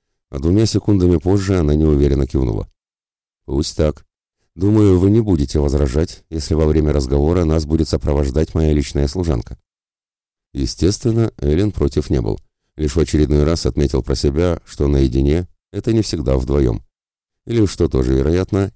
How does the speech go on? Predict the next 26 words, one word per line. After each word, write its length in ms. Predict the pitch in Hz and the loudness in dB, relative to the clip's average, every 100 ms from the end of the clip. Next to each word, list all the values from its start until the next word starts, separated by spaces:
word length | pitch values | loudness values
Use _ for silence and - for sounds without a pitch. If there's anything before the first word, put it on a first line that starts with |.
| _ | _
девушка 500 | 67 87 95 - 92 | -2 0 0 0 -4
встревожилась, 840 | - 80 98 98 65 60 57 - - | -2 -2 0 0 -2 -2 -4 -10 -10
едва 300 | 65 64 71 | -6 -2 0
узнав 380 | 67 76 78 | 0 0 -2
о 100 | 73 | 0
ранге 380 | 69 69 65 90 | 0 0 0 0
Эллена, 280 | 78 58 53 - _ _ _ _ | 0 -2 -4 -8 _ _ _ _
и 60 | 110 | -8
потому 300 | 113 113 123 | -4 0 0
решила 340 | 117 - 110 | 0 0 0
взять 220 | 92 92 | 2 0
с 40 | - | 0
собой 360 | 92 90 92 - | -2 2 2 0
не 160 | 95 | -2
самую 400 | 92 - 73 69 | -2 0 0 0
простую 380 | - 71 - 71 | 0 -4 -2 -4
служанку, 540 | - 76 76 62 - - _ _ - | -2 -2 0 -2 -4 -8 _ _ -8
если 240 | 78 76 67 | -4 -2 -2
судить 340 | - 71 73 | 0 0 0
по 140 | - | 0
искусно 360 | 71 - 78 73 | 0 0 -2 0
замаскированному 800 | 65 69 - 80 87 73 69 67 | 0 -2 0 0 2 2 2 2
в 80 | 67 | 0
её 160 | 69 | 0
платье 380 | 67 73 - 71 | 0 -2 0 0
оружию. 420 | 67 60 52 50 | 0 0 -4 -6